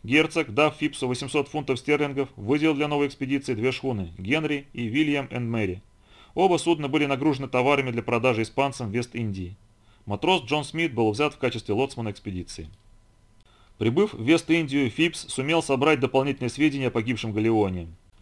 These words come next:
Поиски начали среди рифов на Индейской пироге, которая благодаря своей малой осадке могла свободно плавать среди многочисленных подводных скал и рифов.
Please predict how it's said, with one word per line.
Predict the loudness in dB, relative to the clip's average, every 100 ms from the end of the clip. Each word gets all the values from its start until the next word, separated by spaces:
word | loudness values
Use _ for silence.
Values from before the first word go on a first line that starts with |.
| -20 -2
Поиски | 6 6 6
начали | 2 2 2
среди | 0 2 2
рифов | 2 2 0
на | 0 -2
Индейской | 2 2 2 -2
пироге, | -2 2 2 0 -4 -8
которая | -4 0 2
благодаря | 0 2 2 2
своей | 2 0
малой | 2 2 2
осадке | 0 0 -2 -2 -6
могла | -2 -4
свободно | -2 -2 0 -2
плавать | -2 2 2 0 -4
среди | -6
многочисленных | -4 -4 -2 -4 -6 -6
подводных | -6 -2 -2 -4
скал | -6 -4 -2
и |
рифов. | -2 -6 -12